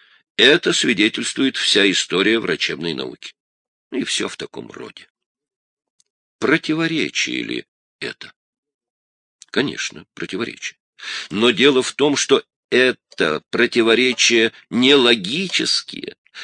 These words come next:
а противоречия жизни. Противоречия первого рода устранить было бы легко. Живосечение необходимо.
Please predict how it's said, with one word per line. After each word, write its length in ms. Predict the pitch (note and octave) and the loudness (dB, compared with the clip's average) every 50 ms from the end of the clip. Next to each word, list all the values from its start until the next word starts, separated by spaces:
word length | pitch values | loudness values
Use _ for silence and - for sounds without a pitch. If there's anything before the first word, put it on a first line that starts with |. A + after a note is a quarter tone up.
| - - - | -16 -6 0
а 140 | - G#2+ G#2 | 0 0 2
противоречия 1120 | - - G2+ G#2+ - - A2 G#2 A2+ A2 A2 A2 B2 C3 A#2 - - A#2 A2+ A2+ A2 A2 _ _ _ - | 2 0 -2 -2 -2 0 0 2 4 4 4 4 2 2 0 0 0 0 0 -2 -4 -6 _ _ _ -14
жизни. 1000 | C#2 C2+ - - - D2+ E2 F2 F#2 E2+ D2+ - - A#1+ A1+ A#1+ B1 A1 - _ _ _ _ _ _ _ _ - - - - - - | -10 -8 -8 -6 -6 -6 -4 -4 -4 -4 -6 -10 -12 -10 -10 -10 -10 -10 -14 _ _ _ _ _ _ _ _ -14 -10 -10 -10 -8 -4
Противоречия 760 | - G2 G2 - G2+ G2 G2+ F#2+ G#2 A#2 A#2+ - - A#2 A2 | -2 -2 0 2 2 2 4 4 4 4 4 2 2 2 2
первого 560 | A2 _ _ - F#2+ A2 G#2+ G#2+ A#2 A#2+ C3 C3+ | 0 _ _ 0 2 4 4 4 4 2 2 0
рода 400 | C#3+ D#3+ D#3+ C#3+ D#3 D#3 - - - | 0 0 -2 0 0 0 -2 -2 -4
устранить 580 | A#2 A2+ - - - F#2+ G#2 G2 G#2 B2+ B2 | -4 -6 -4 -4 -2 -2 -2 0 -2 -4 -4
было 240 | - E2 G2 A2 A#2+ | -4 -4 -2 -2 -2
бы 100 | G#2+ G#2 | -2 -4
легко. 420 | G2 - - - - - A2 F2+ - _ _ _ _ _ _ _ _ _ _ _ _ _ _ _ _ _ - - - - | -4 -6 -8 -6 -2 -2 -2 -2 -2 _ _ _ _ _ _ _ _ _ _ _ _ _ _ _ _ _ -16 -14 -14 -8
Живосечение 1000 | - - - - C#3 D3 C3 B2+ - - G2 - - - F#2 G2+ G#2 A#2+ D3 E3 F3 | -4 0 2 4 4 4 4 2 2 0 -2 -2 0 2 2 2 2 0 -2 -6 -6
необходимо. 640 | - C#2 D#2+ E2+ - - - C2 - A#1+ B1 B1 | -6 -6 -6 -6 -6 -6 -8 -8 -6 -8 -10 -10